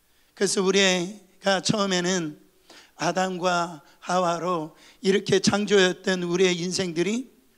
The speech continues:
범죄함으로 하나님과 관계 끊어졌고, 여러분, 하나님의 형상을 잃어버렸지만, 하나님이 누구를 통해서? 예수 그리스도를 통하여서 끊어졌던 그 다리가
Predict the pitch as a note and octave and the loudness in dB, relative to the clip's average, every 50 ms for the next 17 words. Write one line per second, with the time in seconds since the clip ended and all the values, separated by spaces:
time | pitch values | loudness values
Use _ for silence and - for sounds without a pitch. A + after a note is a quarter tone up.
0 | _ _ _ _ _ _ - F3 F3+ G3 G3 F#3+ F3 G3+ F#3 F#3+ F#3 F3+ F#3+ G3 | _ _ _ _ _ _ -4 -2 -2 -2 -4 -2 0 0 0 0 0 -2 -4 -4
1 | E3+ D#3+ F#3+ F#3+ F#3+ F#3+ F#3 F#3+ E3+ F#3+ F#3 F#3+ - - E3 F3 F#3 F3 G3 F#3+ | -4 -4 -4 -4 -4 -4 -6 -4 -4 -4 -4 -4 -4 -6 -6 -6 -6 -6 -6 -6
2 | F#3 - A#3+ A#3 A3 G#3+ G3 F#3 F3+ - - - G#3 F#3+ F3 D#3 D#3 D#3+ - _ | -6 -4 -4 -2 -2 -2 -2 -2 -6 -6 -4 -4 -2 -2 -2 -4 -8 -12 -18 _
3 | _ _ - - - - - E3+ F#3+ G3+ F#3+ F#3 F#3+ F#3+ G3 F#3+ F3 D#3+ E3 - | _ _ -20 -20 -20 -8 -2 0 2 2 4 2 2 2 2 0 0 -4 -6 -10
4 | - - - - - - - - G#3 A3 G#3+ G#3 G3+ G3 F3 F#3+ G#3 G3+ F3+ G3+ | -18 -20 -20 -20 -12 -4 0 2 4 4 4 4 2 2 0 0 -2 -2 -2 -2
5 | G3 F#3+ F#3+ F#3 F3+ F#3+ F#3+ F#3+ F3+ F3+ F3+ F3+ E3+ - - G3 F3+ G3+ A#3 C4+ | -2 0 -2 0 2 2 4 4 4 2 2 0 -2 -6 -6 -2 0 0 0 -2
6 | C4+ - - - - - - - - F#3+ F#3+ F#3 F#3 F#3 F#3 F#3+ F#3 F#3 F3+ F3+ | -4 -10 -20 -20 -20 -20 -12 -8 -4 -2 0 0 0 -2 -2 -4 -4 -6 -6 -6
7 | F3+ F3 F#3+ F#3+ G3 F#3+ F#3+ G#3 F#3 F#3 F3+ - - A#3 A#3 C#4+ D4 - _ _ | -4 -2 -2 -2 -2 -4 -6 -6 -6 -6 -6 -6 -4 -4 -6 -6 -8 -12 _ _
8 | _ _ - - _ _ - F3+ G3+ A3 G#3+ G#3+ F#3+ - - G3+ G3 F#3+ F#3+ - | _ _ -20 -20 _ _ -2 0 2 2 2 2 0 -2 -2 -2 -4 -6 -6 -6
9 | G3 E3+ G3+ F3+ - - G3+ F3+ G3 F#3+ E3+ - - - G3+ F#3 F#3+ F3 D#3 D3 | -6 -4 -4 -4 -2 0 0 2 2 0 -2 -4 -6 -6 -2 0 0 0 -2 -4
10 | C3+ B2+ - - - _ _ _ _ _ _ _ _ _ _ _ _ _ _ _ | -6 -8 -12 -12 -14 _ _ _ _ _ _ _ _ _ _ _ _ _ _ _
11 | - - - _ - C4+ C4 B3 A#3+ A3+ A3 G#3 G#3 - G#3+ G#3 G#3 G3+ - - | -20 -20 -14 _ 0 2 2 4 2 2 2 0 -2 -2 -4 -4 -4 -6 -8 -6
12 | G#3 G3+ G#3 G3 G3 G#3+ G#3 - - _ - - F3 F3 G3 G3+ F#3 G3+ G#3+ G3+ | -6 -4 -4 -6 -6 -8 -12 -16 -16 _ -4 -2 -2 -2 -2 -4 -4 -4 -4 -4
13 | F#3 E3+ E3+ | -6 -12 -16